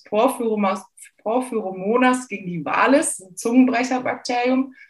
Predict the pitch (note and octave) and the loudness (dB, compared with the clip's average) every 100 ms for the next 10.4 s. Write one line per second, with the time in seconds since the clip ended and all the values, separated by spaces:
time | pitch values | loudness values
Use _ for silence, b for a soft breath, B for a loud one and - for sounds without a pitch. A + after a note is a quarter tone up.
0 | B _ _ _ _ _ A#3+ A#3+ A3+ G#3+ | B _ _ _ _ _ 0 4 4 2
1 | - - D4 D4 G#3 F#3 - G3+ G#3 G#3 | 0 4 6 6 4 0 2 2 2 0
2 | G#3 G3 E3+ F3 - C4+ A#3+ G#3+ A#3+ A#3 | -2 0 2 2 2 4 4 2 2 4
3 | G#3 G#3+ - G#3 - - G3+ G3 - G3+ | 2 2 2 0 0 -4 -2 -2 -2 -2
4 | G#3+ F3+ F3+ D#3 D#3 E3+ E3 - F3+ F#3 | -2 -2 -2 0 0 -2 -6 -4 -2 -2
5 | E3+ E3+ F3+ F3+ - - E3 _ _ _ | -4 -6 -6 -6 -8 -12 -14 _ _ _
6 | _ _ _ _ - - F3+ F3 F3+ - | _ _ _ _ -14 -12 -4 0 2 0
7 | F#3 E3 E3 F3+ - A3+ B3 C#4 - _ | -4 0 0 0 -2 0 4 2 2 _
8 | _ _ _ _ _ G#3 G3+ F#3+ E3 G3 | _ _ _ _ _ -4 -4 -4 -6 -2
9 | B3+ G4+ A4 _ B B B - A3 G#3 | -2 -4 -10 _ B B B -2 2 4
10 | - F#3+ G3+ G#3 | 6 4 2 -6